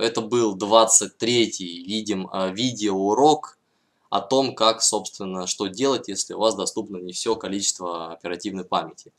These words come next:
Надеюсь, это вам видео помогло. Вот, подписывайтесь, там, от-, ставьте оценки, э, буду ждать комментариев, хороших комментариев. Хотя, собственно, плохим комментариям тоже должно место быть,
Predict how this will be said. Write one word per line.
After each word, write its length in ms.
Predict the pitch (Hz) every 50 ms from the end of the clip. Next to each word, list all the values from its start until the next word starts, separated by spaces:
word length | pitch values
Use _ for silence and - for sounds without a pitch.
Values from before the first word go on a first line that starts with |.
| _ - - - - - - - - - _ _ _ _ -
Надеюсь, 320 | 135 160 175 156 - -
это 140 | 110 101 104
вам 240 | 98 95 92 90 90
видео 260 | 101 110 104 98 90 85
помогло. 920 | - 107 110 123 131 135 151 170 190 185 180 175 165 151 135 113 98 92 - - 90
Вот, 120 | 85 85 _ -
подписывайтесь, 920 | 117 117 - - 190 196 185 - - 165 147 147 143 143 - 135 123 -
там, 220 | - 95 90 87 87
от-, 160 | 90 90 -
ставьте 500 | - - - - - 101 92 - - 95
оценки, 1000 | 104 - - - 190 190 180 165 - - 147 147 139 135 127 117 110 104 92 87
э, 280 | 87 85 85 85 85 85 87 -
буду 240 | 90 98 98 98 95
ждать 200 | 95 98 92 -
комментариев, 680 | - 98 104 117 120 120 165 165 165 160 156 147 143 135
хороших 600 | - - 127 117 123 120 120 113 113 - 123 -
комментариев. 560 | - - 120 120 117 113 120 113 110 107 95 -
Хотя, 540 | - 120 - - 202 190 170 143 120 107 -
собственно, 440 | - - 113 - - - 101 98 92
плохим 440 | - - 107 110 - - 151 147 -
комментариям 600 | - 110 101 98 95 95 113 113 113 113 101 95
тоже 260 | 98 110 113 110 101
должно 320 | 92 92 87 87 90 101 95
место 380 | 92 95 92 - - - 85
быть, 460 | 82 85 95 113 104 92 - - -